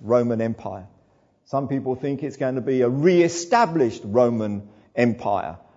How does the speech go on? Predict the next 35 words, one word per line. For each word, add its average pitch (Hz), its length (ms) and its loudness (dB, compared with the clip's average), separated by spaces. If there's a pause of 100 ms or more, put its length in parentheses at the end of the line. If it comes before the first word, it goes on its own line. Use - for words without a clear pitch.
(200)
that 131 180 0
will 135 140 0
see 123 440 0
a 135 80 -2
millennial 147 580 4
kingdom 104 440 -10
coming 98 340 -10
in. 80 160 -14 (280)
But 190 160 0
that's 247 340 2
not 190 240 0
the 156 140 -2
issue 147 260 -4
for - 200 -12
us - 200 -14
at - 80 -16
the 113 80 -10
moment. 113 420 -6 (340)
When 269 320 2
the 247 120 0
Old 220 360 4
Testament 196 600 -6
ended, 165 760 -2 (1040)
we'd 151 240 2
had 139 180 2
the 117 80 2
Babylonian 180 800 6
kingdom, 196 440 -2 (720)
we'd 147 220 2
had 151 300 4
the 123 60 2
Medes 147 380 2
and 151 140 -2
the 139 60 -2
Persians, 175 760 -4